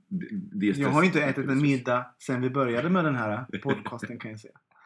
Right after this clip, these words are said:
Speaker 2: Så att, eh, då borde jag
Speaker 1: Hur ser
Speaker 2: ju
Speaker 1: du fram emot julmiddag?
Speaker 2: Jag ser fram emot det. Så snart kommer vi väl, du få ett mess nästa vecka. Så får du, du köra helt ensam med någon sån här,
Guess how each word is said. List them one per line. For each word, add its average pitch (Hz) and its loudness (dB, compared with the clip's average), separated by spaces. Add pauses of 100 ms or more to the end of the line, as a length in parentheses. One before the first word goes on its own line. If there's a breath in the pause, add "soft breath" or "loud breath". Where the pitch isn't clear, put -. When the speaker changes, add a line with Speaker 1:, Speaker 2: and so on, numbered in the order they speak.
(280 loud breath)
Speaker 2:
Så - 0
att, 135 -4
eh, 131 2
då 131 -2
borde 156 4
jag 160 10
Speaker 1:
Hur 151 12
ser 156 12
Speaker 2:
ju 113 8
Speaker 1:
du 135 8
fram 120 4
emot 120 2
julmiddag? 98 4
Speaker 2:
Jag 165 4
ser 165 4
fram 143 4
emot 151 2
det. 143 0
Så - -4
snart 156 2
kommer 202 4
vi 202 6
väl, 180 2
du 180 6
få 196 2
ett 160 0 (200)
mess 135 -2
nästa 139 0
vecka. 175 2 (100)
Så 135 -6
får 151 2
du, 143 8
du 208 6
köra 143 6
helt 143 4
ensam 151 4
med 135 2
någon 131 2
sån 131 0
här, 120 6